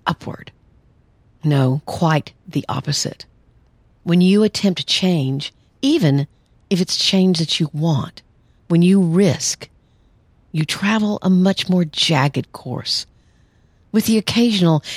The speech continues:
yes moment <laughs> when everything's going well, and then immediately falling down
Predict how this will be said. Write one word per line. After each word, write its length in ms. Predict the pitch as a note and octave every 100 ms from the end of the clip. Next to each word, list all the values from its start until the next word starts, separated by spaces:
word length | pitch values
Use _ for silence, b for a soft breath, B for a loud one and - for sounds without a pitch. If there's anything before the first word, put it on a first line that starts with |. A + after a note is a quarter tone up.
| -
yes 560 | - - G#3 - -
moment 400 | F3+ F#3+ E3 -
<laughs> 80 | -
when 160 | - -
everything's 520 | - - - E3+ D#3+
going 380 | - D#3+ D3+ D3
well, 460 | D#3 E3 D3 C3+ B B B B B B _ _ _ -
and 140 | E3+
then 100 | F#3
immediately 840 | F#3+ F#3 F#3+ G#3+ G#3 - B2+ A#2+ B2 _ _ _ _ _
falling 520 | - F3+ F3+ G#3 G3
down 420 | D#3+ C3+ C3 C3+